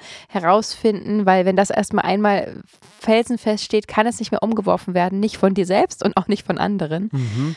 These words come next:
Speaker 1: Und, ähm, ja, dass du auch im Kurs und in unserer flauschigen WhatsApp-Gruppe ist, die ja exklusiv am Kurs ist, ähm, ist wunder-, wunderschön. Danke, dass du dir die Zeit genommen hast. Ich bin gerade sehr, ähm,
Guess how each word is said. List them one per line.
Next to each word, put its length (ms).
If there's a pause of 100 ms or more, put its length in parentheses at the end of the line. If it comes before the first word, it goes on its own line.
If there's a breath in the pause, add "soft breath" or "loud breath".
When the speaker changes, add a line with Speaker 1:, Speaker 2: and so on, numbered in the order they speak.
(120)
Speaker 1:
Und, 380
ähm, 280
ja, 120
dass 160
du 120
auch 80
im 100
Kurs 320
und 80
in 80
unserer 240
flauschigen 680
WhatsApp-Gruppe 680
ist, 320
die 60
ja 60
exklusiv 520
am 140
Kurs 340
ist, 320
ähm, 260
ist 200 (120)
wunder-, 300
wunderschön. 460
Danke, 420 (400 loud breath)
dass 160
du 80
dir 60
die 80
Zeit 320
genommen 320
hast. 240
Ich 160
bin 200
gerade 280
sehr, 460
ähm, 400